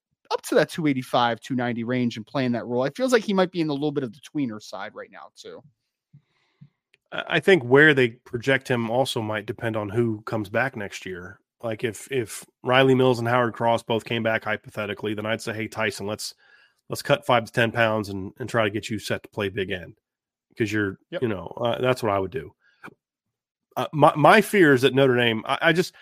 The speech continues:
Speaker 2: my concern with the way this season has gone and some of the negativity surrounding the program, some of it justified, some of it not, that they're gonna make panic moves, like trying to convince Nana to come back instead of coaching up the younger players on the roster,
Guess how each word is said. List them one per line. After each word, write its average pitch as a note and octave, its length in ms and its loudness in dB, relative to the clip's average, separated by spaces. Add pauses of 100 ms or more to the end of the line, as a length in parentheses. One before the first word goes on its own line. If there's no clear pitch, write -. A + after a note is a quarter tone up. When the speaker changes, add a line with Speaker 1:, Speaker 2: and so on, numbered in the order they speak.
(240)
Speaker 2:
my G3 200 6
concern D#3+ 420 4
with C3 100 0
the B2+ 60 -2
way B2 160 2
this A#2+ 160 -2
season A2+ 240 -2
has G2+ 120 -6
gone A#2 340 0
and G2+ 100 -6
some B2 100 -8
of A2 60 -10
the A2 60 -4
negativity A2+ 600 -4
surrounding A2+ 300 -4
the G2+ 60 -8
program, A#2 640 -2
some B2 220 -2
of A#2 100 -4
it B2 120 -8
justified, A#2 640 -2
some B2+ 120 -4
of B2 120 -2
it - 100 -4
not, A#2+ 480 2 (880)
that C3+ 140 0
they're D3+ 120 2
gonna D3+ 140 2
make C#3 260 2
panic B2+ 360 0
moves, F#2 520 -10 (600)
like A#2+ 160 -2
trying C#3+ 220 4
to B2+ 40 0
convince C3 340 0
Nana A#2+ 400 2
to G2 80 -8
come G2 220 -8
back F#2 320 -10
instead A2+ 220 -4
of G#2 60 -6
coaching A#2+ 320 -4
up G#2+ 120 -6
the A#2+ 80 -6
younger A2 240 -6
players G2 380 -10
on G2 80 -14
the F2+ 60 -14
roster, - 440 -16